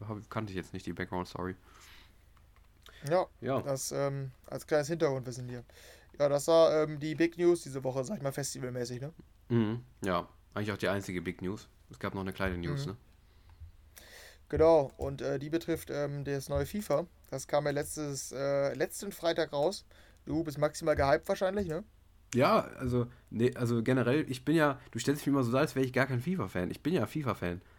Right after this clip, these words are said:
Speaker 1: Aber nicht davon,
Speaker 2: Du bist
Speaker 1: dass jedes
Speaker 2: fifa-Hater.
Speaker 1: Nein, auch nicht.
Speaker 2: Weißt du?
Speaker 1: Nee, das stimmt nicht.
Speaker 2: <laughs>
Speaker 1: Ich will das,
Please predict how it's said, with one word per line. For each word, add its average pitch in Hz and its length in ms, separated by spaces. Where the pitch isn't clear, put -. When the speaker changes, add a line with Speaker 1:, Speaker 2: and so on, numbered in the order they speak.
Speaker 1:
Aber 104 140
nicht 127 200
davon, 127 180
Speaker 2:
Du 123 60
bist 120 100
Speaker 1:
dass 131 40
jedes 139 180
Speaker 2:
fifa-Hater. 139 460
Speaker 1:
Nein, 151 400
auch 180 220
nicht. 160 240
Speaker 2:
Weißt - 0
du? 117 60
Speaker 1:
Nee, 180 220
das 175 160
stimmt 165 200
nicht. 131 240
Speaker 2:
<laughs> - 80
Speaker 1:
Ich - 180
will 160 160
das, 175 160